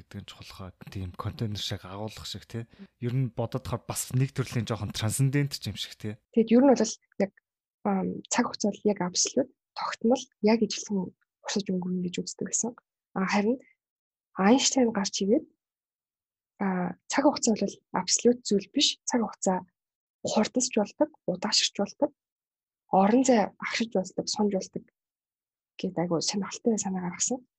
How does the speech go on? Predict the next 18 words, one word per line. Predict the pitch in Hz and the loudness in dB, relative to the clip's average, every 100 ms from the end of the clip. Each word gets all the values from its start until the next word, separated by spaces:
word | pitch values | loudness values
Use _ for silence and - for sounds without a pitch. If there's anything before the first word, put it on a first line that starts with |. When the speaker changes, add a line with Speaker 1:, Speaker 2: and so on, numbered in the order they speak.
| - | -4
Speaker 2:
А, | 180 | 0
харин | 208 190 185 | 2 2 4
Айнштайны | 208 294 - 254 226 | 4 6 8 6 6
харуулт | 220 196 - | 2 0 0
дээрээ | 208 208 226 _ _ _ _ _ - | 0 0 -2 _ _ _ _ _ -4
абсолют | - - - - 262 - | -4 -2 2 2 2 2
зүйл | 214 202 | 2 2
нь | 202 | -2
болохоор | 196 - 196 | -2 -2 -2
зөвхөн | 196 - 226 | -2 2 2
гэрлийн | 196 208 277 214 | 4 4 4 4
урд | 180 | 2
болж | 180 - - | -6 -8 -8
хувирсан. | 190 - 240 269 | -6 -2 -4 2
Ньютоны | 214 320 - 330 285 | 4 4 8 10 12
үед | 233 | 8
болохоор | 202 - - 214 226 - - - | 4 -4 0 4 4 0 -14 -8
одоо | 196 - | -4 -2